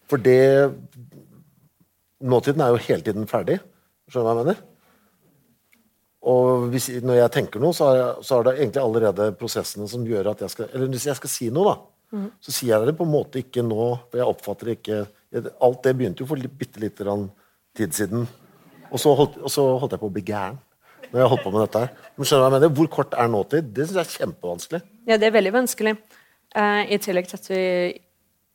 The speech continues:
Speaker 2: altså,
Speaker 1: Hva tenk-, hva
Speaker 2: det at
Speaker 1: tenker
Speaker 2: jeg
Speaker 1: folk
Speaker 2: tar
Speaker 1: om
Speaker 2: på denne,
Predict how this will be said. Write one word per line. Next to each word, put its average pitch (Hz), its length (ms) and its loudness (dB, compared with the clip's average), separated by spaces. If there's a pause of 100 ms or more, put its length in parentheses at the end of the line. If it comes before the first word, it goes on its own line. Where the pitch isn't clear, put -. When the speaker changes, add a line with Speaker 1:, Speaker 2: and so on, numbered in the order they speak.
(1000)
Speaker 2:
altså, 190 300 0 (2000)
Speaker 1:
Hva 123 160 4
tenk-, 120 260 0
hva 135 160 -4
Speaker 2:
det 233 160 10
at 220 100 6
Speaker 1:
tenker 226 140 6
Speaker 2:
jeg 214 100 8
Speaker 1:
folk 208 100 -2
Speaker 2:
tar 214 140 6
Speaker 1:
om 214 60 -10
Speaker 2:
på 220 100 0
denne, 190 360 -2